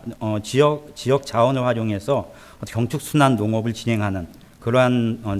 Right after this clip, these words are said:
정책이 좀 도입이 되고 있고요. 어, 축산 분야에서의 온실가스 발생은, 어, 지속적으로 좀 증가하는 걸로 나타나고 있으나 앞에서 말씀드렸듯이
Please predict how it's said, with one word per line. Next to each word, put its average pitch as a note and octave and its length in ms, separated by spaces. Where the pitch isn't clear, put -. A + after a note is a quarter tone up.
정책이 A#2 480
좀 A2 160
도입이 A2 280
되고 G2+ 200
있고요. F#2+ 400
어, G2+ 160
축산 G3 340
분야에서의 C#3+ 960
온실가스 C3+ 520
발생은, A2+ 840
어, G#2 100
지속적으로 C3 680
좀 B2 200
증가하는 C#3 500
걸로 A#2 220
나타나고 G#2+ 420
있으나 A2 360
앞에서 C3 280
말씀드렸듯이 A#2 1000